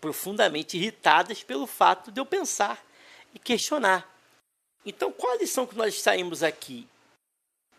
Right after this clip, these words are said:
desse trecho? As pessoas não gostam, as pessoas não gostam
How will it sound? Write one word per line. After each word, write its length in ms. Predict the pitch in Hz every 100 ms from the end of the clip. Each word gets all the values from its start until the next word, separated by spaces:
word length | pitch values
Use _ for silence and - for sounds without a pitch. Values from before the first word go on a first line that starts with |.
| _ _ _ _ _
desse 320 | 131 135 -
trecho? 560 | - 120 120 - - - _ _ _ _ _ _ _ _ _ _ _
As 180 | 220 196
pessoas 880 | - 254 - 285 - 254 175 - - - _ _ _ _ 196
não 420 | 208 277 415 302
gostam, 560 | 208 240 254 - - - _ _ _ _ _ _ _ _ _ _ _ _ _ _ _ _ _ _ _ _ _ _ _ _ _ _ _ _ _ _ - - - _ _ -
as 140 | 139
pessoas 400 | - 202 - 240
não 120 | 349 349
gostam 540 | 381 392 - 392